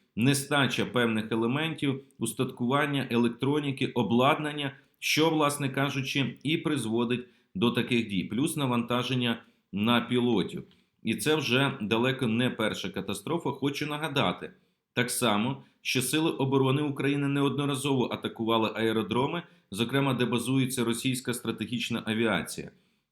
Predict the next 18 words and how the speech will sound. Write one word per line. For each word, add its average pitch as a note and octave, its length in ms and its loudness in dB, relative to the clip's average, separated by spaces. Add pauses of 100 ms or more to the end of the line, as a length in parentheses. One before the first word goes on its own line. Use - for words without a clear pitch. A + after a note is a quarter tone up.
І, C3+ 120 4
сподіваюсь, C3+ 800 2
будуть B2 320 0
робити A#2+ 380 2
це A#2+ 220 2
і A2+ 60 4
надалі, B2 440 0
будуть C3 440 2
бити C3 320 4
по G#2+ 180 -2
Росії C#3 460 -2
всім, C#3 360 -2
що B2+ 340 -2 (300)
у A#2 100 2
нас B2+ 280 2
є. A2+ 240 2
Нам G2+ 180 2
треба A#2 460 0